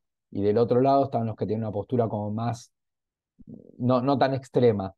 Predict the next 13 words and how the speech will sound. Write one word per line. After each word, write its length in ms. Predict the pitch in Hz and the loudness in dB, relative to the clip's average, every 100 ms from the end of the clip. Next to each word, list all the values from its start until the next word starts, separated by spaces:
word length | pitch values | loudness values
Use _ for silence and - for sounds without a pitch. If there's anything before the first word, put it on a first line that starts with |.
| _ | _
digamos, 440 | 107 107 107 98 | -6 -4 -4 -6
más 260 | 101 110 113 | -6 -6 -4
conservadora, 1120 | 120 113 - 110 110 107 123 127 123 117 120 - _ _ | -2 -2 0 0 2 2 4 4 4 2 -4 -10 _ _
¿sí? 300 | _ 123 139 | _ -4 -4
Y 100 | 117 | -4
por 180 | 104 110 | -4 -4
eso 240 | 120 120 | -2 -4
quedó 340 | 98 113 120 120 | 0 0 0 -2
como 260 | 113 107 | -8 -6
derecha 540 | 107 110 127 127 127 104 | -4 -2 -2 -2 -2 -2
para 260 | 107 101 107 | -4 -4 -6
esa 220 | 107 104 | -4 -4
ideología, 680 | 98 98 98 - 98 90 | -2 -4 -6 -6 -8 -8